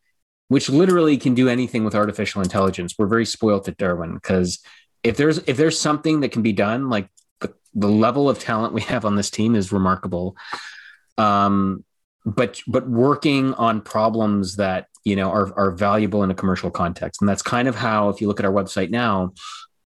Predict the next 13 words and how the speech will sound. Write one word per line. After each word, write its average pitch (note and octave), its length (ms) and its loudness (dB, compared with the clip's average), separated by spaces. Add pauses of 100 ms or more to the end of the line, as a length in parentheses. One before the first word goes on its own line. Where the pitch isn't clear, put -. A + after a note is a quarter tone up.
(340)
it G#2+ 160 0
went A#2 280 0
from G#2+ 600 2 (440)
this G#2+ 540 0
theoretical A#2+ 540 0
platform B2 880 0
and G#2 100 0
all A#2 100 0
this A#2 140 -2
fancy G#2 460 -2
paper B2+ 640 2
and G2 120 0
scholarship B2+ 840 -2